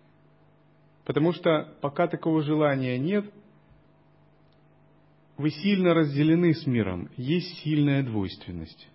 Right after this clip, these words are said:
Вот такое состояние называется каруна или бхритьячара.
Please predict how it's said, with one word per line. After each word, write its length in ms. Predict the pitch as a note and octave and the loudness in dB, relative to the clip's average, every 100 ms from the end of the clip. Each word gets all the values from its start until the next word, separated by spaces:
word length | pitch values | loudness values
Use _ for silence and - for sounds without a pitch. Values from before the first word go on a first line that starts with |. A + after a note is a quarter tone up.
| _ _ _ _ _ _ _ _ _ _ _ _ _ _ _ _ _ _ | _ _ _ _ _ _ _ _ _ _ _ _ _ _ _ _ _ _
Вот 140 | C#3 C#3+ | -8 -2
такое 320 | D#3+ G3+ F#3+ | 0 4 2
состояние 680 | F#3 E3 - E3 G#3 F#3+ D#3+ | 2 -6 2 4 4 2 2
называется 680 | C#3+ C#3 C#3+ C#3 C3+ C3 C#3+ | 2 0 2 2 2 0 -4
каруна 640 | D3 D#3 G3 E3+ A#2 G2 | 2 2 4 2 2 0
или 320 | - C3+ B2+ | -2 -2 -2
бхритьячара. 1300 | A#2+ A#2 - C#3+ F3 C3+ E3 D#3+ - A#2 F2+ E2+ E2+ | -4 -8 0 0 0 -2 -2 -2 -4 -6 -6 -10 -14